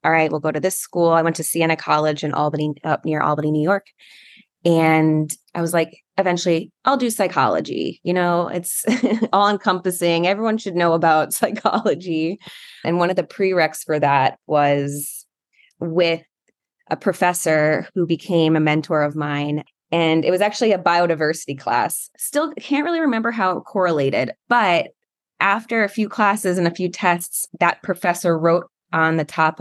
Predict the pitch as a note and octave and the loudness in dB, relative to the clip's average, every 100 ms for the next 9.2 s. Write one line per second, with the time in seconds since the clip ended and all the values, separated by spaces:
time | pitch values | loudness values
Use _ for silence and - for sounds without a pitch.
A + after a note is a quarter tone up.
0 | - D#3+ D#3 D3+ D3 - - D3+ D3 D#3 | -4 0 0 -2 -6 -10 -8 -6 -6 -6
1 | E3 D#3 D3+ F3 E3 - D#3+ D3+ D#3 E3+ | -8 -8 -2 0 0 -2 -8 -4 0 2
2 | F3 F3 E3+ E3+ - D3 C3+ D#3 - - | 2 2 2 0 -4 0 0 0 -4 -10
3 | _ _ _ _ _ A3 F#3 - F3+ E3+ | _ _ _ _ _ -2 -2 2 4 4
4 | D#3+ D#3 D3+ - D#3 - C#3+ C#3+ D#3+ - | 4 2 0 -4 -8 -2 0 -2 -4 -8
5 | - D#3+ D#3+ A3+ - A#3 A3+ - - - | -8 -4 0 2 2 -2 -6 -12 -20 -10
6 | - F#3 F#3 F#3+ A#3+ E3+ E3 E3 E3+ D#3+ | -2 0 0 0 0 2 2 0 2 2
7 | C#3 D3+ F#3 _ _ _ _ - _ - | 2 -2 -6 _ _ _ _ -20 _ -12
8 | F3+ E3 F3+ E3+ F#3 A3 F#3 D#3+ F3+ E3 | -6 -2 0 0 0 0 2 2 2 0
9 | E3 F#3+ | 0 -2